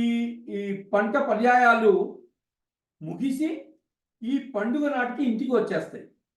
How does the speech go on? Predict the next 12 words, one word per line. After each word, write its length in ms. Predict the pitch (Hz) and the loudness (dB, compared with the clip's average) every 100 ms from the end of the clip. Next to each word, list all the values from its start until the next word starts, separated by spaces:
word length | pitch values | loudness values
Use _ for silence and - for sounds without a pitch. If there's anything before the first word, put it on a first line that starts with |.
| _ _ _ 165 | _ _ _ -2
వాళ్లకు 340 | 214 285 294 | 0 2 0
వ్యవసాయపు 880 | 262 196 202 277 277 277 285 285 285 262 | 0 2 4 2 2 2 2 2 0 -2
పనుల 260 | 254 247 247 247 185 | -4 -4 -2 -2 -2
రద్దీ 280 | 170 160 277 262 | -4 -4 -4 -2
తగ్గి 640 | 208 190 233 185 196 - _ _ _ | -2 -4 -4 -4 -6 -12 _ _ _
సుఖంగా 840 | - 202 233 247 247 247 247 - - _ | -10 -8 -4 -4 -2 -2 -2 -8 -20 _
కాలక్షేపం 680 | 165 208 262 262 240 240 202 | -6 -2 -2 0 -2 -2 -4
చేయడానికి 400 | 208 202 208 196 | 0 0 0 -4
వలసిన, 680 | 190 185 196 180 165 156 - - _ _ _ - | -4 -4 -4 -6 -4 -6 -8 -18 _ _ _ -2
కావలసిన 720 | 196 214 202 196 165 160 - - _ _ | 2 2 2 0 -2 -4 -6 -16 _ _
విశ్రాంతి 960 | 147 165 277 294 277 269 233 226 - - _ _ _ _ _ _ _ | -12 -4 2 4 2 0 -2 -4 -6 -16 _ _ _ _ _ _ _
చేకూరుతుంది. 680 | 208 208 196 165 - - | 4 4 4 -2 -6 -8